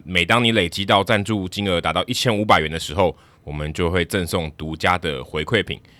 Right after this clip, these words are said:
每月抖一千，节目做破千。那不能输的比赛，重新站上生命打击区的潘宗伟。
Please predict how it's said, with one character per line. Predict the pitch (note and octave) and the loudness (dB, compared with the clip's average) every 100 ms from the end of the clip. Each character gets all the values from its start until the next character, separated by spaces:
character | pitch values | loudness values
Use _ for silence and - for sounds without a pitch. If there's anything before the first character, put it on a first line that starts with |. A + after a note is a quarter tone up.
| _ - | _ -6
每 | D#2+ F2+ | -2 2
月 | B2 | 2
抖 | F#2+ G2 | 2 2
一 | |
千， | G#2+ A2 A2+ | 2 0 -2
节 | - D#2 D#2+ | -2 -2 0
目 | F#2 F2+ | -2 -2
做 | - F#2 | -2 -4
破 | - F2+ | -2 -2
千。 | D#2 D#2 C#2 - _ - - | -2 -6 -8 -12 _ -20 -4
那 | F2 E2 E2 | 2 2 2
不 | F3+ | 2
能 | E3 A#2 | 4 4
输 | C3+ | 2
的 | C3 | 2
比 | G2 E2 | 2 0
赛， | A2 F#2+ | 2 2
重 | F#2 F#2 | 0 -4
新 | G#2 G2+ | -4 0
站 | A2 F#2+ | 0 2
上 | G2+ F#2 | 0 -2
生 | - G2 | -4 -2
命 | G#2+ G2+ | -2 -2
打 | E2+ C#2+ | -2 -6
击 | D#2 | -6
区 | D2+ F#2 | -8 -4
的 | F2 D#2+ | -4 -2
潘 | G#2+ A2 | 0 2
宗 | A#2 | 2
伟。 | A2 | 2